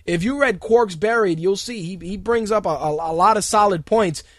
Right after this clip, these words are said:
with some of the shit that went on. And it's true. I mean, there's, there were moments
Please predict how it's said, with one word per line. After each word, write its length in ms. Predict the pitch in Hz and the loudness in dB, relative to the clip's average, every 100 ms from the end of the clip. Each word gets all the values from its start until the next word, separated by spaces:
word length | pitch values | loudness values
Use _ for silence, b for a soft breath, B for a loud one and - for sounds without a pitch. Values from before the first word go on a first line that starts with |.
| b | b
with 180 | 165 175 | -4 -2
some 240 | - 220 220 | 2 2 2
of 60 | |
the 100 | 190 | 0
shit 300 | - 226 214 | -2 2 2
that 160 | 196 170 | 0 -2
went 180 | 185 190 | 0 0
on. 180 | 185 | 0
And 80 | 156 | 0
it's 160 | 208 - | -2 -4
true. 220 | - 381 | -6 -2
I 100 | 254 | -2
mean, 140 | 262 | -2
there's, 240 | 262 254 - b b - | 0 0 0 b b 0
there 140 | 240 | 2
were 140 | 254 | 2
moments 640 | 226 254 294 302 220 - | 2 2 2 -2 -6 -10